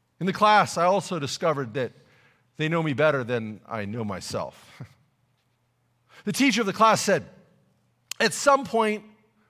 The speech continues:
er, in the early months of taking care of your baby, you will be exhausted and tired. Your partner will be exhausted and tired. Your baby will be exhausted and tired. But rather than go to sleep,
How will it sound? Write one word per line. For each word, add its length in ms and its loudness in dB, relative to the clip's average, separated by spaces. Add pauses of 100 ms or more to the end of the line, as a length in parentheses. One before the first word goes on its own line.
(380)
er, 180 4
in 140 -2
the 60 0
early 340 2
months 380 2
of 80 -8
taking 300 0
care 200 2
of 80 0
your 120 -2
baby, 400 0 (720)
you 240 4
will 180 8
be 140 4
exhausted 640 4
and 120 0
tired. 480 4 (1300)
Your 200 6
partner 500 6
will 140 2
be 160 0
exhausted 680 4
and 140 -6
tired. 260 4 (200)
Your 240 6
baby 680 6 (140)
will 140 0
be 120 4
exhausted 800 4
and 260 -2
tired. 540 4 (1200)
But 100 0
rather 320 4
than 120 -4
go 100 4
to 60 2
sleep, 440 -4